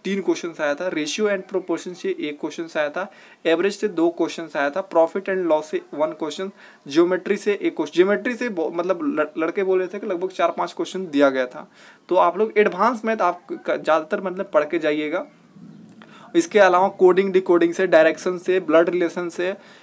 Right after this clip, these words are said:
ये जो series वाला है questions, इससे questions पूछे जा रहे हैं, figure से दो तीन questions पूछे जा रहे हैं, तो ये सारे topic को आप लोग clear करके जाइएगा। तो I hope कि आप सभी को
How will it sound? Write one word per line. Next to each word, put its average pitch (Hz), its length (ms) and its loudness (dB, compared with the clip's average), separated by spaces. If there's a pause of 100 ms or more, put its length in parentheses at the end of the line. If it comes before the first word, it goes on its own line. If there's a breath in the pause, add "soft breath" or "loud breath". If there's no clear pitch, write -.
(200 loud breath)
ये 175 180 4
जो 202 180 2
series 190 340 0
वाला 185 220 8
है 175 120 2
questions, 175 440 -2
इससे 196 240 -2
questions 214 400 -2
पूछे 170 280 2
जा 175 180 8
रहे 160 120 2
हैं, 180 80 -6
figure 170 300 2
से 175 220 -4
दो 160 180 -6
तीन 180 140 -10
questions 165 340 -10
पूछे 156 200 -10
जा 156 140 0
रहे 147 120 -4
हैं, 202 80 -14 (260 loud breath)
तो 147 60 -4
ये 185 180 -2
सारे 196 260 2
topic 185 360 0
को 185 100 0
आप 160 180 0
लोग 190 140 -2
clear 160 220 0
करके 147 300 -4
जाइएगा। 131 500 -2 (500 soft breath)
तो 151 60 0
I 156 220 8
hope 208 220 -2
कि 220 80 2
आप 202 160 6
सभी 185 200 -2
को 196 220 2